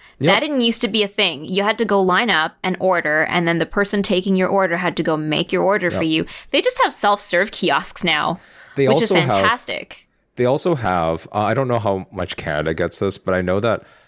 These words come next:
Speaker 1: like, the Costco menu in the States or in other countries that they operate, they have, like, experimental food items or just, like, classier food items. Like, I think they have something called, like, a chicken bake, which looks like a, almost like a chicken pot pie kind of deal,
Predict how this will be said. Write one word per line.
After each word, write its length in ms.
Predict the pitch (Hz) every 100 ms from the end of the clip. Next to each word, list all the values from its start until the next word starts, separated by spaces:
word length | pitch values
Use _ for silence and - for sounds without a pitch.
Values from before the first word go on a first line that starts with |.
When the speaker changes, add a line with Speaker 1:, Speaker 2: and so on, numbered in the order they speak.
| _
Speaker 1:
like, 140 | 95 92
the 80 |
Costco 280 | 98 92 -
menu 220 | 92 90
in 80 | 90
the 60 | 92
States 440 | - 92 92 90
or 200 | 82 82
in 80 | 82
other 180 | 82 87
countries 500 | - 85 - 85 82
that 100 | 80
they 60 | 85
operate, 460 | 78 80 - 82 - - _
they 140 | - 87
have, 340 | 90 90 85
like, 140 | 87 -
experimental 680 | 101 - 107 95 90 85 90
food 300 | - 117 120
items 520 | 113 113 113 113 -
or 280 | - 92 90
just, 220 | 80 92
like, 180 | 87 85 - _ _ _
classier 840 | - - 87 87 87 113 107 110 113
food 340 | - 117 113
items. 400 | 87 113 131 135
Like, 140 | 107
I 80 | 104
think 240 | 104 139 -
they 100 | 170
have 180 | 147
something 280 | 120 127 120
called, 240 | 107 107 92
like, 140 | 87
a 180 | 82 78
chicken 480 | - 104 - 104 98
bake, 480 | 107 107 - - - - - -
which 240 | 101 -
looks 240 | 95 98 -
like 160 | 101
a, 80 | 95
almost 260 | 101 98 98
like 60 |
a 40 | 104
chicken 260 | - -
pot 300 | 90 - 82
pie 420 | - - 90 92 92
kind 260 | - 98
of 120 | 92
deal, 440 | 87 101 104 113